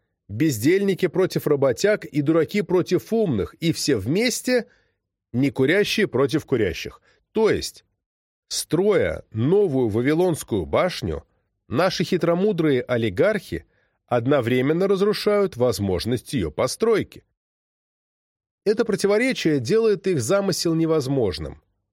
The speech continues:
к нашему счастью. Это противоречие нуждается в некотором объяснении.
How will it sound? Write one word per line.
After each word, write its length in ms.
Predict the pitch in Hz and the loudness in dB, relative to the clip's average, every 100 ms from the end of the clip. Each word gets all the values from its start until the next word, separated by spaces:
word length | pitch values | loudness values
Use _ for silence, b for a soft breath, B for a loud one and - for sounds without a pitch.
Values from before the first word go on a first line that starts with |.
| _ | _
к 60 | - | -2
нашему 360 | 123 113 123 147 | -2 0 -2 -4
счастью. 560 | - 85 - - - _ _ _ _ _ _ - | -2 -4 -4 -14 -20 _ _ _ _ _ _ -4
Это 200 | 135 156 | -2 0
противоречие 720 | 147 151 139 131 190 185 113 | 0 0 2 2 0 0 0
нуждается 800 | 101 101 95 147 170 - - 175 160 b b b b _ | 0 -2 0 0 0 -2 -2 -2 -2 b b b b _
в 140 | 107 | -4
некотором 480 | 123 120 - 120 113 | 0 -2 -2 -2 0
объяснении. 720 | 113 120 - 117 92 76 73 | -2 -4 -4 -4 -4 -6 -14